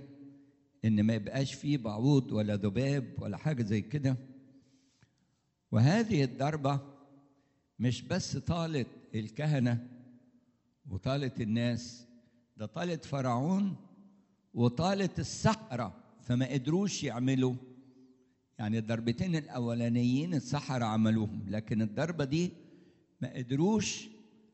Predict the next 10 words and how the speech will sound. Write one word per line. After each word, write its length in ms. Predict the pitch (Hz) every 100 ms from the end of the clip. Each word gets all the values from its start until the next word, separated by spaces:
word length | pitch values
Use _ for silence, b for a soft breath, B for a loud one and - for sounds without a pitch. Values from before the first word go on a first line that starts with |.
| _ _ _ _ _ _ _ _
إنه، 260 | 147 147 151
آه، 720 | 151 135 135 120 107 101 101 - - _ _ _ _
لأن 400 | - - 131 131
الض-، 220 | 123 123
ال-، 380 | - 156 127 -
الضربة 460 | 120 - 180 190 151
كانت 340 | - 139 135
فيهم 340 | - 262 160 135
هم 240 | 165 190
نفسهم، 640 | 131 120 - 170 175 190